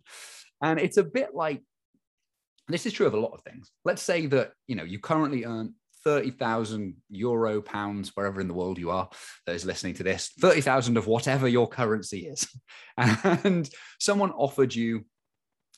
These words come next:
ninety thousand. You're like, "Sweet, that feels awesome." You're getting kind of ninety thousand. And then after a few months, it actually gets brought down to sixty. Well, if you went straight from thirty to sixty, <laughs> feels fucking great.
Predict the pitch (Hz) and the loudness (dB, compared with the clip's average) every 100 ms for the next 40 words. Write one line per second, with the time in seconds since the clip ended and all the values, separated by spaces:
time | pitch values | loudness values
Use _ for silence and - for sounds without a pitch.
0 | - 139 151 147 117 95 80 64 - - | -4 0 2 0 -4 -6 -8 -8 -16 -20
1 | _ 85 73 - - - 147 330 330 - | _ -8 -8 -10 -10 -4 4 4 4 0
2 | - - _ - 120 151 156 196 285 - | -14 -20 _ -6 -4 -2 4 4 4 -2
3 | - 85 87 85 98 101 101 101 127 - | -10 -8 -8 -6 -6 -6 -4 -2 -4 -6
4 | - - _ _ _ - - _ _ _ | -14 -18 _ _ _ -20 -20 _ _ _
5 | _ _ _ - 185 196 208 247 247 233 | _ _ _ 0 6 6 6 6 6 6
6 | 226 214 190 180 170 143 135 - - 190 | 4 2 0 0 -2 0 0 -2 -2 -2
7 | 147 - 151 139 - _ - 139 139 98 | -2 2 2 2 -4 _ -6 -4 -2 -4
8 | 92 90 80 _ - 107 - 107 - - | -8 -10 -14 _ -6 -4 -2 -4 -6 -16
9 | - _ _ _ _ _ _ _ _ _ | -20 _ _ _ _ _ _ _ _ _
10 | - _ - 311 285 240 311 320 311 254 | -20 _ 4 6 6 2 4 4 4 0
11 | - - 202 202 190 165 - 180 170 165 | 0 2 0 0 -4 -4 -2 0 0 -4
12 | 131 - 156 - 98 - - 175 190 - | -6 -2 -2 -2 -8 -10 -6 -2 -2 -2
13 | 180 143 135 107 98 117 170 196 | -2 -2 0 -4 -2 0 0 -2